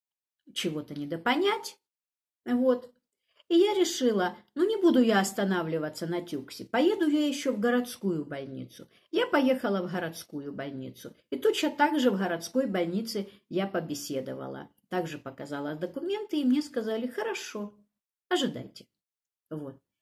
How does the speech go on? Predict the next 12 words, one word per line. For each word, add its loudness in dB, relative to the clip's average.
И 8
буквально 4
на 2
второй 4
день, 4
на 0
второй 2
день -4
мне 6
позвонила 2
эта -4
моя -4